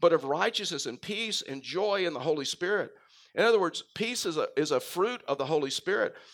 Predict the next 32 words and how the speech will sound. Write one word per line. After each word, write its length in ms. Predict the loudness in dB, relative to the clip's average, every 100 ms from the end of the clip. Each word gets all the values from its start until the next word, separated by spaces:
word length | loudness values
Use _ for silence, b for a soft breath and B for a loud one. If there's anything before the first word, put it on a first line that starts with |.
| B
If, 200 | -4 0
if 180 | 0 0
you 140 | -4
want 200 | -4 -2
to 40 | 0
know, 300 | 0 2 0
and 100 | 0
you 60 |
hear 140 | 0 0
a 40 |
lot 220 | 0 0
of 80 | -2
people 240 | -4 -6 -4
talk 320 | 0 0 0
about 240 | 0 2
what 120 | 2
it 100 | 0
means 180 | -4 -10
to 80 | -8
be 100 | -6
Spirit-filled, 800 | -4 -2 -2 -4 -2 0 0 -2 B B B 0
uh, 140 | 0
what 200 | 2 2
it 140 | 2 -2
means 240 | -4 -4
to 100 | -6
be 280 | -6 -8 -10
full 320 | -2 2 4 4
of 60 |
the 100 | 2
Holy 240 | 0 0 -2
Spirit, 440 | -4 -2 -2 -4